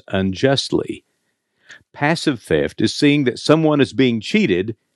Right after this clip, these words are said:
and not speaking up to put a stop to it. It is making an agreement with someone that if they will do something, you will do something, and then after they do their part, you refuse to do your part.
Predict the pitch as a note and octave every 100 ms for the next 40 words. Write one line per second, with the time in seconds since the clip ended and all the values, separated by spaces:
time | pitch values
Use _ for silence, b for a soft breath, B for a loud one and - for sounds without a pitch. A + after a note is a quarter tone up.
0 | _ _ - B2 C3+ F3 - - E3 D3+
1 | C#3+ C#3 D#3+ B2+ - - C3+ A2 A#2+ -
2 | - C#3+ - - F2 - - - _ _
3 | _ _ _ _ _ C#3 D3 - - C3
4 | E3+ G3 D#3+ - B2 G#2+ G#2 E3 D#3 A2+
5 | G2+ G2 - F2 D#2 - G2 A2+ A2 -
6 | B2 D#3 F3 C3 C#3 - A#2+ A2 A#2+ A#2
7 | _ _ - C#3 E3+ B2+ F#2+ F#2 - F2+
8 | D#2 - F2+ G2+ - _ _ - A2 D3
9 | D3+ - B2+ C3 A#2+ G2 D3 F#3 - F2
10 | E2 G#2 _ _ _ - A#2 B2 D3 -
11 | G#2 G2+ - C3 G2 F2+ F#2+ A2 B2 E3+
12 | - - - - -